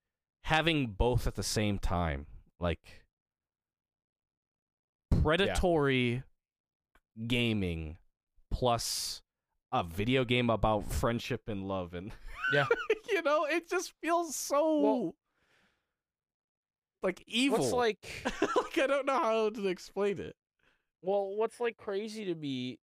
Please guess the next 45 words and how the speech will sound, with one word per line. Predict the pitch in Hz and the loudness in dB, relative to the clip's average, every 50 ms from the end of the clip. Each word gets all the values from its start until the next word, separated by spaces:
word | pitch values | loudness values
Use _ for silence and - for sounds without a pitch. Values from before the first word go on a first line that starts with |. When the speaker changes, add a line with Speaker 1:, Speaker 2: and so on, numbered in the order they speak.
| _ - | _ -6
Speaker 2:
is, | 147 143 135 139 - 147 | -4 -4 -4 -4 -4 -2
like, | 139 139 131 - - - _ _ - | 0 0 0 -2 -6 -14 _ _ -14
so | - - 170 | -10 -6 -2
they | 160 160 156 | 0 2 2
ha-, | 170 170 147 - | 2 2 2 2
uh, | 151 147 143 143 139 143 151 - | 4 4 4 4 4 2 0 -2
K | - 180 180 | -2 0 0
H | 165 - | 0 0
thirteen, | - 165 156 - 143 135 127 120 | -2 -4 -2 -2 -2 -2 -2 -4
shout | - - 139 127 127 | -2 0 0 2 2
out | 127 120 123 | 0 -2 -4
again, | 120 117 110 107 107 - _ _ _ _ _ _ _ _ _ | -4 -2 -4 -4 -4 -8 _ _ _ _ _ _ _ _ _
has | - 147 139 139 127 117 - - - _ _ _ _ _ | 0 2 2 2 0 -2 -6 -10 -14 _ _ _ _ _
an, | 135 135 127 127 123 120 123 | 0 2 2 2 2 -2 -4
uh, | - - 123 120 117 113 113 110 113 95 | -4 0 0 2 2 4 2 2 0 0
there | - 147 156 | 0 0 0
was | 165 160 147 - | 0 0 0 0
a, | 156 143 139 139 135 131 123 | 0 2 2 2 2 0 0
uh, | 92 123 123 120 117 113 113 110 107 110 101 92 101 98 92 80 69 73 73 78 73 - | 0 0 2 2 2 2 2 0 0 0 -2 -2 -4 -4 -4 -4 -6 -6 -6 -4 -6 -4
focus | - - 175 180 180 214 196 - | 0 0 0 0 0 -4 -6 -6
group | - 208 202 180 | -6 -6 -6 -6
event | 185 170 190 185 180 180 - - _ _ _ _ _ _ _ _ _ _ - | -4 0 2 2 2 0 -2 -6 _ _ _ _ _ _ _ _ _ _ -4
where | 131 139 131 | -2 -2 -2
people | - 165 170 156 165 160 151 151 147 - | -2 -4 -4 -2 0 2 2 2 2 0
could | - 151 135 127 123 117 _ _ _ - | -2 -2 -4 -4 -8 -18 _ _ _ -2
enter | 147 139 - 139 | -2 0 0 0
a | 135 | 2
lottery | 131 131 131 127 131 135 131 | 4 4 4 4 2 0 0
to | - - 127 | -2 -4 -4
meet | 120 123 131 107 | -2 -4 -4 -4
with | 123 123 120 | -4 -4 -2
Nomura | 120 120 117 117 117 117 117 117 117 117 | -2 -2 -2 -2 0 0 0 0 0 -2
and | 113 113 | -2 -4
the | 113 113 | -2 -2
rest | 110 110 - - | -2 -4 -4 -6
of | 113 | -8
the | 104 | -8
team | - - 131 123 113 | -8 -8 -8 -8 -8
to | 104 | -10
talk | - - - 113 110 - | -8 -4 -2 -2 -2 -2
about | - 113 110 101 - - | -2 -4 -4 -4 -4 -6
Missing | 110 107 - - 107 104 101 | -12 -12 -12 -12 -12 -10 -10
Link | 98 95 95 - 98 | -10 -10 -10 -12 -14
in | 95 | -14
Japan, | 92 98 _ - 92 76 - | -16 -14 _ -12 -14 -14 -14